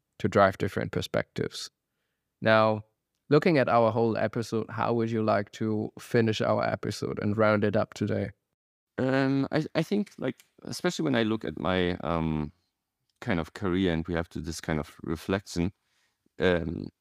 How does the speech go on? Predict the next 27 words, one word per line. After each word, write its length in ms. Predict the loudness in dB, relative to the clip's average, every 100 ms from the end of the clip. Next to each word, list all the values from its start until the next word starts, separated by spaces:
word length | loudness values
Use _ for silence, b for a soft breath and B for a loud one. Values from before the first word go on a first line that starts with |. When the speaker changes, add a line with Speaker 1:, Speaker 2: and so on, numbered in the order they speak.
| -2
Speaker 2:
I, 120 | -2 -2
I 80 | -2
saw 160 | 0
last 300 | 2 0 0
time 260 | -2 -2 -2
this 160 | -6
kind 180 | -4 -4
of 80 | -4 -6 _ _ _
video 340 | -2 0 0
from 440 | 0 -2 -2 -2 -8 _ _
Steve 340 | -12 -4 -4 0
Jobs 400 | 0 0 -6 -18 -12
about 240 | -4 -4
connecting 440 | -2 -4 -2 -4 -4
the 100 | -2
dots. 320 | -2 -4 -2
Maybe 200 | -4 -2
you 140 | -4
know 180 | -2 -4
that. 240 | -4 -10 -18 _ _ _ _ _ _ _
He's 260 | -4 -2 2
mainly 240 | 2 2
saying, 340 | 0 0 0
like, 240 | -4 -8 _ _ _ _ -6
you 140 | -4
can't 480 | 0 0 0 -2 -12 _
connect 260 | -2 -2